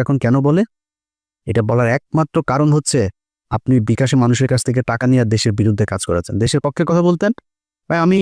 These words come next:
খুব গর্ববোধ করব, আমার শেষ বয়সে যদি নাকি ধরেন, আল্লাহ মাফ করুক, এমন কোনো সমস্যা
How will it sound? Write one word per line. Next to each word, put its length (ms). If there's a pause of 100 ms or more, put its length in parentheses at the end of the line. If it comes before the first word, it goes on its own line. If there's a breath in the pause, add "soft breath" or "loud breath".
(140)
খুব 120 (120)
গর্ববোধ 440
করব, 160 (360)
আমার 220
শেষ 120 (100)
বয়সে 300
যদি 200
নাকি 260
ধরেন, 180 (440 loud breath)
আল্লাহ 240
মাফ 220
করুক, 180 (220)
এমন 220
কোনো 120 (100)
সমস্যা 300